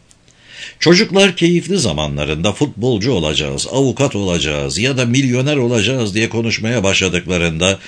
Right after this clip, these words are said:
"Herkes yerini bilmeli." diye tıslardı. Takdir, teşvik ve para konusunda cimriliğiyle meşhurdu. Kendi içkisini kendisi yapar,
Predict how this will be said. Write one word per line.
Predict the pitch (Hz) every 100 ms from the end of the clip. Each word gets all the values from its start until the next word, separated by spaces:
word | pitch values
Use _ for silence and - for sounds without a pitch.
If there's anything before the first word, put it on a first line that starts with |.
| - -
"Herkes | 80 101 98 120 110
yerini | 101 113 110 120
bilmeli." | 113 117 107 113 110
diye | 113 107
tıslardı. | - 104 - 95 92 80 76 71 _ _ - - - - -
Takdir, | 139 175 147 190 165
teşvik | - 151 - 120 135
ve | 143
para | 143 135 151
konusunda | 139 143 135 147 139 139
cimriliğiyle | 87 139 110 113 92 101 101 90
meşhurdu. | 87 85 87 85 78 78 78 - - -
Kendi | 135 151 160
içkisini | 214 - - - 87 85 87
kendisi | 98 98 95 95 120
yapar, | 95 92 98 104